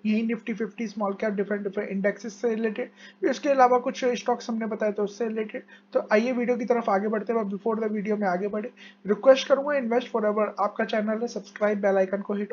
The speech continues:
all के notification को on कर लीजिए, ताकि जब भी video डाले आपको video यहाँ पर foreign तौर पे मिल सके। As well as यहाँ पर आपको अगर, अ, हमसे contact करना है तो यहाँ पर description में आपको कॉन-, अ, यहाँ पर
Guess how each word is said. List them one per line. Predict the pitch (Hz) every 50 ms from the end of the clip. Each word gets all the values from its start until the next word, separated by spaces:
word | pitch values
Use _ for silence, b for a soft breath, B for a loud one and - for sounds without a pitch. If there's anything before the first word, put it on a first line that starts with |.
| -
all | 185 190 196
के | 190 208
notification | 196 185 180 - 190 - 196 - 233 - - 254 254
को | 233 247
on | 233 226 226 -
कर | 226
लीजिए, | 214 214 214 190 226 247 - B B B B B -
ताकि | 240 214 262
जब | 240 294 269 262
भी | 302 302
video | 262 277 269 262 262 247
डाले | - 240 233 240 254 277
आपको | - 208 202 196 - 233
video | 208 208 214 196 220 214
यहाँ | 214 208
पर | 202 214 202
foreign | 208 - 202 196 202 214
तौर | 208 214 208 202
पे | 202 220
मिल | 220 220 226 220
सके। | - 233 214 - 233 247 B B B B B B -
As | 240 247 240
well | 247 285 277 269 269
as | 269 269 262 247
यहाँ | 262 247 226 220
पर | 214 226 240 247
आपको | 247 226 220 220 - - 240
अगर, | 226 226 240 233 226 233
अ, | - - 202 190 190 185 185 185
हमसे | 185 214 202 208 - 240 220 214 208 208 - -
contact | - 214 202 196 202 220 220
करना | - 214 202 208 220
है | 226 - B B B B B -
तो | 233
यहाँ | 226 233 226
पर | 226 262 247 240 247 233 - - -
description | 180 226 208 - - 277 - - 269 262
में | 254 254 247
आपको | 226 214 214 - 247
कॉन-, | 202 - 220 208 214 208 -
अ, | 208 202 196 196 190 190 190 - _ _ _ _ -
यहाँ | 185 190 185
पर | 185 - 220 208 196 190 196 -